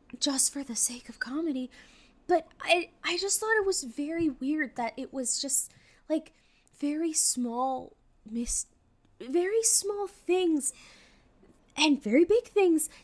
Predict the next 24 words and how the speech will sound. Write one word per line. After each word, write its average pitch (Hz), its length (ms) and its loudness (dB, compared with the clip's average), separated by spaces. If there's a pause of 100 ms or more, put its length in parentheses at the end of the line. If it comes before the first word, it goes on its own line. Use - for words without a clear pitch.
that 302 180 -2
you 311 220 2
should 339 360 -2
have 277 300 -8 (240)
established 196 1120 -4 (400)
six - 380 0
weeks 214 220 -6
in. 185 180 -4 (420)
How 262 300 6
do 320 60 0
you 392 140 2
not 339 200 2
know 269 220 -2
that - 140 -6
she 233 320 -2
is 190 300 -4 (360)
not 190 380 2 (120)
a 196 140 -10
salaried 226 680 0
person? 214 440 -8
She's 190 240 -12
a 170 100 -10
paid 196 440 -12
volunteer. 180 600 -10